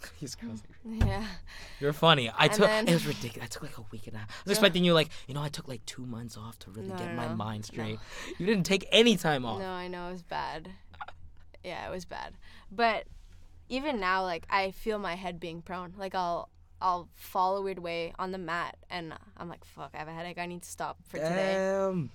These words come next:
Speaker 2: So
Speaker 1: Be careful.
Speaker 2: striking for me is a
Speaker 1: Yeah, you know what?
Speaker 2: I have to let that
Speaker 1: Honestly,
Speaker 2: go.
Speaker 1: after saying, yeah, after doing all that, like,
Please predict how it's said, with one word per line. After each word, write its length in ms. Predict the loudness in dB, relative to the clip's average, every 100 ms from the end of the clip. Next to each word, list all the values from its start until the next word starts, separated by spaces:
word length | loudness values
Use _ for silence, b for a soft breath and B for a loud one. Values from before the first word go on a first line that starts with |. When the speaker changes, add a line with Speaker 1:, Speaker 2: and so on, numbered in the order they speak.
| b b b b
Speaker 2:
So 500 | -4 0 2 2 2
Speaker 1:
Be 60 | 4
careful. 380 | 4 4 2
Speaker 2:
striking 520 | 0 2 0 0 -4 -6
for 160 | -4
me 260 | -4 -2 -6
is 140 | -4
a 80 | -2
Speaker 1:
Yeah, 340 | 0 0 0 -2
you 100 | -4
know 180 | -2 2
what? 160 | 4
Speaker 2:
I 40 | 4
have 100 | 2
to 60 |
let 60 | 0
that 20 | 0
Speaker 1:
Honestly, 260 | 0 -4
Speaker 2:
go. 240 | -4 -6 -10 -4
Speaker 1:
after 260 | -4 -2 -4
saying, 320 | -2 -2 -4
yeah, 160 | -6 -6
after 340 | -6 -6 -6
doing 280 | -4 -4 -2
all 140 | -4
that, 300 | -4 -4 -6
like, 300 | -10 -12 -12